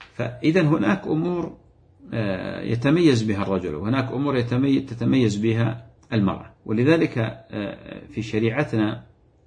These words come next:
المتأمل في النصوص أنها جاءت ل، آه، تفرض شخصية كل مسلم من خلال،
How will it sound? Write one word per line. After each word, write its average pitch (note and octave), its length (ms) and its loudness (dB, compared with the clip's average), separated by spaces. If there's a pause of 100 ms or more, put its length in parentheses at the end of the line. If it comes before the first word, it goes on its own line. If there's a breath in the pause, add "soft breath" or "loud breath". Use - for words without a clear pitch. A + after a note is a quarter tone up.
(800 soft breath)
المتأمل A2 560 2
في A#2 100 -4
النصوص G#2 640 -2
أنها A2 200 -2
جاءت A#2+ 540 -2
ل، A2 320 2 (520 soft breath)
آه، - 680 -6 (100)
تفرض C#3+ 760 -6
شخصية B2+ 720 -2 (140)
كل C#3+ 180 0
مسلم D3 400 0
من B2+ 140 4
خلال، C#3 560 0